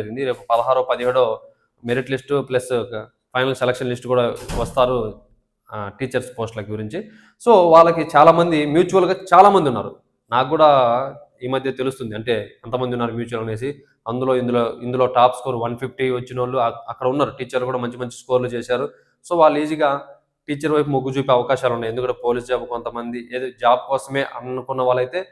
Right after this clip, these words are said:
ఎక్కువ టీచర్ జాబ్కి వెళ్ళిపోతారు, లేదు ప్యాషన్గా పోలీస్ జాబ్ ఉన్నాం అనుకున్న వాళ్ళైతే టీచర్ జాబ్ వదులుకొని ఇక్కడే ఉంటారు. So అది వాళ్ళ ఇష్టం. కాకపోతే ఏదో ఒక జాబ్ మాత్రమే చేస్తారు కాబట్టి ఈ జాబ్ చేస్తే దానికి అన్‌విల్లింగ్, ఆ జాబ్ చేస్తే దీనికి అన్‌విల్లింగ్ లెటర్స్ అయితే కంపల్సరీ ఇవ్వండి.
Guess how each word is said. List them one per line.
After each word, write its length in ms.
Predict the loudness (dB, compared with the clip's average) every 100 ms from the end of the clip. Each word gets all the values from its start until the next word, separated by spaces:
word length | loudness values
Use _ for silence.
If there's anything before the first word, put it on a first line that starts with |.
| _ _ -14
ఎక్కువ 180 | -8 -4
టీచర్ 280 | -4 -2
జాబ్కి 260 | 2 2 2
వెళ్ళిపోతారు, 460 | -4 0 -2 -2 -2 -2
లేదు 140 | -2
ప్యాషన్గా 520 | 2 2 2 -2 -6 -6
పోలీస్ 200 | -8 -4
జాబ్ 180 | -2 -2
ఉన్నాం 180 | -4 -2 -4
అనుకున్న 240 | -4 -6
వాళ్ళైతే 320 | -6 -6 -8 -14 _ _ -8
టీచర్ 240 | -6 -4 -2
జాబ్ 160 | 0 0
వదులుకొని 280 | 0 -2
ఇక్కడే 240 | -2 2 2 2
ఉంటారు. 260 | -2 -8 -14 _ _ 0
So 60 | 2
అది 100 | 2
వాళ్ళ 260 | 8 8 8
ఇష్టం. 260 | 2 -2 -6 -10 _ 2
కాకపోతే 560 | 4 4 0 0 -2 -4 -6 -18 _
ఏదో 200 | -2 2 2
ఒక 160 | 2
జాబ్ 200 | 4 4 4
మాత్రమే 300 | 0 0 -2
చేస్తారు 400 | 0 0 0 0
కాబట్టి 380 | -2 -2 -6 -8 -10 _ _ -4
ఈ 100 | 0
జాబ్ 220 | 6 6
చేస్తే 280 | 4 -4 -2 0
దానికి 400 | 2 2 2 0
అన్‌విల్లింగ్, 480 | 0 0 -2 0 0 0 -4 4
ఆ 100 | 4
జాబ్ 240 | 6 2 2
చేస్తే 260 | -10 -8
దీనికి 340 | -4 -4 -2 -2
అన్‌విల్లింగ్ 400 | -2 -4 -4 -2
లెటర్స్ 300 | -2 -4 -8
అయితే 160 | -12 -12
కంపల్సరీ 600 | -10 -8 -8 -8 -6 -8
ఇవ్వండి. 380 | -6 -8 -8